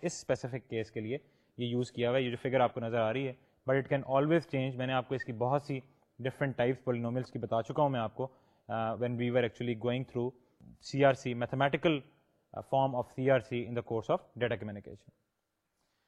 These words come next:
تو اسٹوڈنٹس، this was the hardware concept of C R C۔ اب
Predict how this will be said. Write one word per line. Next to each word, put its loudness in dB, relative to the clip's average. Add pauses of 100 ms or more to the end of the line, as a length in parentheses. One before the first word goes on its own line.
(160)
تو -12
اسٹوڈنٹس، 0
this -2 (580)
was 0
the 0
hardware 2 (260)
concept -8
of -6
C -14
R -14
C۔ -20 (500)
اب -10